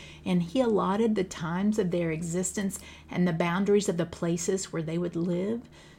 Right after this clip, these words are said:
so they would search for God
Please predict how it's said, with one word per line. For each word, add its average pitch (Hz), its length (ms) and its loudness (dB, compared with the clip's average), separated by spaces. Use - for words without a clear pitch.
so 185 200 2
they 214 360 4
would 233 400 2
search - 580 -2
for 240 180 -2
God 147 640 -2